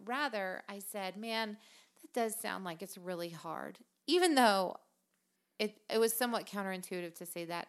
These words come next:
And he said, "Yeah." And I was like, "That must feel sad for you." And he responded, and, "Yeah, Mom, it did feel sad," you know, like, and he, he softened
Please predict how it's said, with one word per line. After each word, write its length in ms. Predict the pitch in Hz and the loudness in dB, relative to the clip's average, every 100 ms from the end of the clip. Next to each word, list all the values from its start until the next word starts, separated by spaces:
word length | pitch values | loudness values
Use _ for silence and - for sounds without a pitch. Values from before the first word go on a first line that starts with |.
| - | -8
And 160 | 208 | -8
he 580 | 208 - 226 220 220 214 - - - _ | -8 -8 -8 -6 -6 -8 -12 -20 -20 _
said, 300 | - 247 233 | -6 -4 -4
"Yeah." 520 | 208 185 180 180 175 180 202 | -4 -6 -4 -4 -6 -10 -12
And 100 | 208 | -10
I 40 | |
was 120 | 202 | -8
like, 280 | 202 196 196 | -8 -8 -8
"That 280 | 262 262 - | -6 -6 -6
must 280 | 196 - - | -8 -10 -12
feel 360 | - 185 175 180 | -12 -10 -10 -12
sad 580 | - - - - 185 190 - | -12 -10 -10 -14 -14 -20 -18
for 80 | - | -14
you." 400 | 185 180 175 202 - _ _ _ _ - | -10 -10 -10 -14 -20 _ _ _ _ -4
And 220 | 202 202 | -2 -2
he 140 | 185 | -4
responded, 680 | 220 202 - 190 185 180 170 | -4 -4 -6 -6 -6 -8 -8
and, 160 | 175 170 - - - - - - | -12 -14 -18 -20 -20 -20 -20 -8
"Yeah, 360 | 277 240 214 214 | 0 2 2 2
Mom, 640 | 220 220 214 214 214 233 _ | 4 4 6 4 0 -6 _
it 180 | 311 294 | -2 0
did 180 | 247 214 | 0 0
feel 200 | 196 214 | -2 -6
sad," 560 | 196 - 220 208 208 214 | -4 -2 0 2 0 0
you 100 | 269 | -2
know, 260 | 277 262 | 2 2
like, 300 | 254 226 214 - | 4 2 2 -2
and 120 | 247 | -4
he, 460 | 233 277 269 262 - | 0 0 0 -2 -6
he 200 | - 277 | -4 -4
softened 800 | 247 - 208 254 - 302 311 294 | -2 -2 0 0 -2 -2 -2 -6